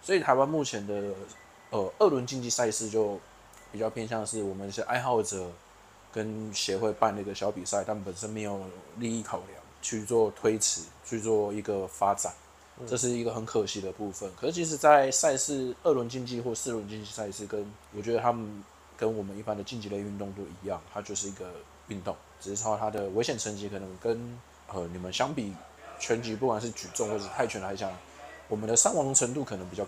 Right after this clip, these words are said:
Speaker 1: 高吧。
Speaker 2: 当然啊，
Speaker 1: 对，因为
Speaker 2: 行动铁棺材，开玩笑。
Speaker 1: 开玩笑，
Speaker 2: 嗯。
Speaker 1: 撞一下就再见拜拜，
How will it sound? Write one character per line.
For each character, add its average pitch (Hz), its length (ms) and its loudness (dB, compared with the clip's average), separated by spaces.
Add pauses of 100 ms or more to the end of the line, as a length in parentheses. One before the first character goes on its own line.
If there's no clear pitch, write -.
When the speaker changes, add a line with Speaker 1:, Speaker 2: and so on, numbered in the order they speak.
Speaker 1:
高 101 200 2
吧。 85 180 -8 (440)
Speaker 2:
当 123 160 0
然 117 100 0
啊， 110 180 -4 (260)
Speaker 1:
对， 104 120 2
因 104 60 4
为 131 140 2
Speaker 2:
行 - 100 -4
动 143 200 2
铁 127 200 -2
棺 123 240 0
材， 95 220 -4 (120)
开 110 80 -8
玩 104 140 -10
笑。 104 200 -6 (180)
Speaker 1:
开 117 100 6
玩 110 220 6
笑， 113 220 8
Speaker 2:
嗯。 113 140 0 (100)
Speaker 1:
撞 160 240 12
一 151 60 4
下 151 160 12
就 147 120 2
再 147 200 8
见 139 220 4
拜 127 120 8
拜， 110 340 4